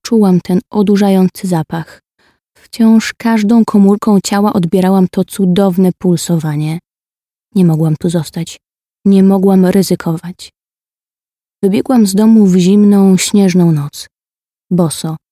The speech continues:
w niebieskiej, flanelowej piżamie. Nie czułam zimna. Nie czułam nic prócz głodu, który zasysał moje wnętrzności.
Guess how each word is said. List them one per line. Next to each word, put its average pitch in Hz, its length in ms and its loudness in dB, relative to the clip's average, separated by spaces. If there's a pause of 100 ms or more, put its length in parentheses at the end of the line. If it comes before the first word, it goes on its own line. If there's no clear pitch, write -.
(300)
w 170 120 -4
niebieskiej, 180 640 0
flanelowej 185 640 0
piżamie. 151 540 -6 (800)
Nie 202 240 2
czułam 220 340 0
zimna. 170 480 2 (720)
Nie 190 120 0
czułam 214 340 2
nic 214 260 0
prócz 190 240 -2
głodu, 190 400 0
który 180 460 0
zasysał 180 600 -2
moje 185 240 4
wnętrzności. 165 880 -4